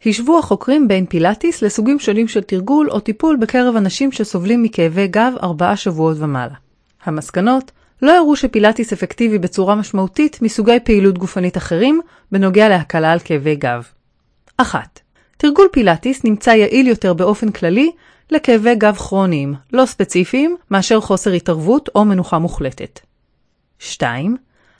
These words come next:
החוקרים לא מצאו הבדל בין תרגול פילאטיס לתרגול גופני אחר שלא מוגדר פילאטיס,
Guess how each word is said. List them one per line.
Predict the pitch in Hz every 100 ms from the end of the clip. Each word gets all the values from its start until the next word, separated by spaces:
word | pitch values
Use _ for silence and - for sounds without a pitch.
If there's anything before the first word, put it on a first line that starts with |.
| -
החוקרים | 185 185 - 339 339 330 _ -
לא | 254 359
מצאו | 359 302
הבדל | 285 196 226
בין | 208 202
תרגול | 202 185 226
פילאטיס | 220 196 220 214 196
לתרגול | 175 180 170 208
גופני | 202 - 170 180
אחר | - 190 160 139
שלא | - 175 190
מוגדר | 175 151 139
פילאטיס, | 135 135 120 - 208 -